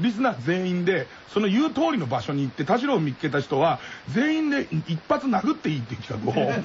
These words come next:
<laughs>やらないかっていう、こういう実験面白いじゃん、バラエティも絡んで。だけど、「見っかねえだろ、普通」みたいな誘導尋問をして、田代が、「それ面白いですね」って言わせようとしてるわけ。俺はずーっと言ってあげてた。ずーっとしてるわけ。で、おかしかったの、すっ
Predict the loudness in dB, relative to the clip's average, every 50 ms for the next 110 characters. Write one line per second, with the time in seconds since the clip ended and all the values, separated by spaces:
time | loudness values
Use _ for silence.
0 | -6 -8 -8 -10 -10 -10 -8 -2 0 2 2 2 2 2 2 0 0 0 -2 -4
1 | -4 -6 -8 -4 -2 -2 -2 -2 -2 0 2 2 4 4 2 2 0 -4 -4 -2
2 | 0 0 2 2 2 2 0 0 0 0 0 0 0 0 0 -2 0 0 0 0
3 | 0 0 -2 -2 0 -2 -2 -4 -8 -12 -12 -8 -6 -4 -4 -4 -2 -2 -2 -2
4 | 0 0 2 2 2 2 2 0 0 -2 0 0 0 0 0 0 -2 -2 -2 0
5 | 0 2 2 2 2 2 2 2 0 -2 -4 -6 -10 -4 0 0 0 0 -2 -8
6 | -16 -20 -20 -18 -18 -18 -18 -20 -20 -18 -4 -2 0 2 2 2 0 -2 -2 0
7 | 0 2 2 2 2 2 2 2 2 0 0 0 0 0 0 -2 0 0 2 2
8 | 0 0 0 0 0 0 0 0 0 0 0 0 0 0 -2 0 0 0 0 0
9 | 0 0 -2 -2 -2 0 0 0 -2 -2 -4 -4 -2 -2 -2 -2 -2 -2 -2 -4
10 | -6 -10 -18 -20 -20 -20 -20 -20 -20 -20 -12 -6 0 2 2 4 4 2 0 0
11 | -2 -4 -4 -4 -2 0 0 0 0 -2 -6 -8 -4 -4 -4 -4 -4 -8 -8 -4
12 | -2 -2 -2 -4 -4 -2 -2 0 0 -2 -2 -4 -4 -4 -4